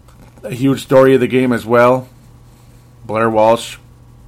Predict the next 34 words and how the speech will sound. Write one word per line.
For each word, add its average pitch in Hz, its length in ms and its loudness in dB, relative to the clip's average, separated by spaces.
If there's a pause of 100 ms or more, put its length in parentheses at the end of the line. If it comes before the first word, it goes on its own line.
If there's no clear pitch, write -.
well, 104 140 -4
he 117 100 -4
was 101 140 -6
oh 117 100 0
for 113 140 -4
three 120 200 -6
in 113 80 -4
his 104 120 -14
field 135 240 -2
goal 120 180 0
attempts. 123 500 -6
One 117 160 -6
of 117 60 -4
them 113 140 -6
was 110 120 -8
blocked, 123 520 -2 (160)
one 117 180 -4
of 120 60 -4
them 113 140 -2
was 110 140 -6
sixty-eight 117 600 -8
yards, 113 460 2 (420)
and 127 100 -6
the 131 60 0
other 131 140 2
was 113 160 -6
fifty-three. 90 680 -10 (800)
But 110 140 -6
at 95 80 -10
the 113 80 -4
end 117 100 -2
of 104 60 -6
the 101 80 -8
day, 104 320 -2